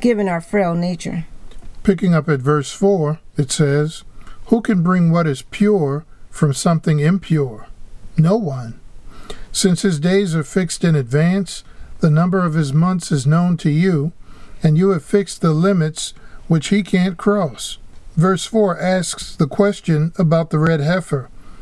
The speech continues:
Speaker 2: If even the priests who perform this ritual are made unclean, how can the ashes that are produced from the ritual make someone clean? From a Hebrew perspective, there is no uncleanness that's more unclean than death.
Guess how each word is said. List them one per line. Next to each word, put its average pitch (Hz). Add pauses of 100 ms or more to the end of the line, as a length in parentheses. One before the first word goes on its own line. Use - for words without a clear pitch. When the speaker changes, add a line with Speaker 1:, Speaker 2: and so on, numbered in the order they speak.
(200)
Speaker 2:
If 165
even 196
the 156
priests -
who 190
perform 190
this 175
ritual 180
are 151
made 160
unclean, 170 (440)
how 208
can 202
the 160
ashes 170 (360)
that 165
are 151
produced 165
from 165
the 147
ritual 175 (360)
make 160
someone 165
clean? 208 (800)
From 214
a 190
Hebrew 185
perspective, 151 (300)
there 170
is 135
no 202
uncleanness 170
that's 143
more 185
unclean 170
than 135
death. 139